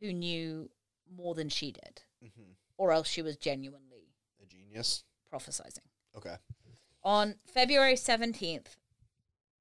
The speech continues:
Speaker 1: she announced a great defeat that had befallen the French arms outside of Orleans.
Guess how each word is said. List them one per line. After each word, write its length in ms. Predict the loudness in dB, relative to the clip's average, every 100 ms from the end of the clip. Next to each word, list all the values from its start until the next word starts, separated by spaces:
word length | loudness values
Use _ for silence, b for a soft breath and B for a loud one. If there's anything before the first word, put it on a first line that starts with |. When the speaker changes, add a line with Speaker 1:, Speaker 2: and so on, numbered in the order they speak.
| -6
Speaker 1:
she 460 | -2 2 2 2
announced 500 | 2 2 2 2 -4
a 80 | -8
great 380 | -6 0 0 0 -10
defeat 400 | -14 -8 -8 -8 -6
that 140 | -6
had 180 | -4 -8
befallen 500 | -12 -8 -4 -4 -4
the 40 | -6
French 340 | -8 -6 -6
arms 360 | -6 -8 -10 -8
outside 460 | -6 -4 -2 -2 -2
of 100 | -6
Orleans. 600 | -8 -10 -14 -20 -20